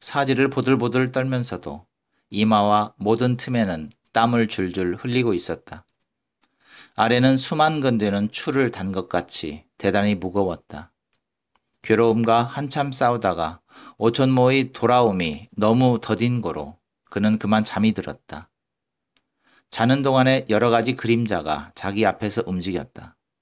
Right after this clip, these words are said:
네모난 사람이 어떤 모를 물건을 가지고 온다. 그 뒤에는 개가 따라온다. 방성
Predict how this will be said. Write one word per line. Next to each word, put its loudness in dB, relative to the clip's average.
네모난 4
사람이 2
어떤 2
모를 4
물건을 2
가지고 -8
온다. -14
그 0
뒤에는 2
개가 0
따라온다. -4
방성 2